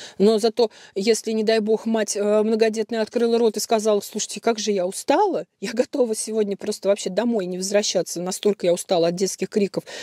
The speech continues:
визгов, горшков», и, э, ну, ее же просто сразу вот на костер поведут и сожгут,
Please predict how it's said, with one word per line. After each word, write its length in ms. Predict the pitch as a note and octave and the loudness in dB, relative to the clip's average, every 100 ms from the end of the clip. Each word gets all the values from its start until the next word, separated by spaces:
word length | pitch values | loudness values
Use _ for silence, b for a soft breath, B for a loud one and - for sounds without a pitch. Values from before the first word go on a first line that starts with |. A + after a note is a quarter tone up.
| B B | B B
визгов, 480 | G3+ G#3+ F3+ F3+ - B B | 6 6 4 -2 -2 B B
горшков», 680 | F#3+ A3 A3+ - A#3+ F#3+ - | 2 4 2 4 4 4 2
и, 360 | F#3+ G3+ F#3+ F3+ | -4 -2 -2 -2
э, 340 | F3 E3+ D#3+ F3 | 0 -2 -4 -8
ну, 200 | F3 E3 | -6 -2
ее 200 | F#3+ D#4 | 2 4
же 120 | E4+ | 2
просто 360 | - A4+ - G#4+ | 2 0 2 -4
сразу 420 | - A#4 A#4+ G4 _ _ | 0 2 2 0 _ _
вот 120 | C#4 - _ _ - | -14 -14 _ _ -4
на 160 | A#3+ | -2
костер 380 | D#4 D#4+ - G#4 | 0 2 2 0
поведут 480 | - G#3+ G3 F3 F#3 | -2 -2 -2 -6 -6
и 40 | |
сожгут, 540 | - A#3 A3+ B3+ F4+ | -2 -2 -2 -2 -2